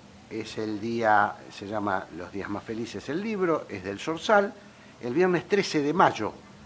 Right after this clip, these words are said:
a las veinte treinta en la Sala Victoria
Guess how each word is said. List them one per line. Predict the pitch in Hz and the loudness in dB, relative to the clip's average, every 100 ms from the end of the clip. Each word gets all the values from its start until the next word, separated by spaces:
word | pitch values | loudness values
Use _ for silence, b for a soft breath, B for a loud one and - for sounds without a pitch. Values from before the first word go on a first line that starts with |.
| B B B | B B B
a | 113 | -2
las | 117 120 | -2 0
veinte | 139 151 151 | 0 0 -2
treinta | 131 165 165 165 147 | 0 0 0 2 2
en | 120 | 2
la | 120 | -2
Sala | - 135 | -2 0
Victoria | 120 110 139 123 | -2 -4 -4 -4